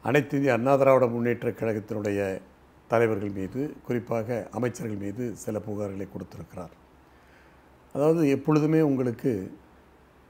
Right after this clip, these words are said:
அ, ஒரு தமிழிலே கிராமத்திலே சொல்வார்கள், "தான் திருடி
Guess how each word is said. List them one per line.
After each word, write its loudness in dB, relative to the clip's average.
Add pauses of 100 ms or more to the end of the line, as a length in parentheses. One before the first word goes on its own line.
(140)
அ, -6 (960)
ஒரு -4
தமிழிலே 4
கிராமத்திலே -2
சொல்வார்கள், -12 (1080)
"தான் 6
திருடி 2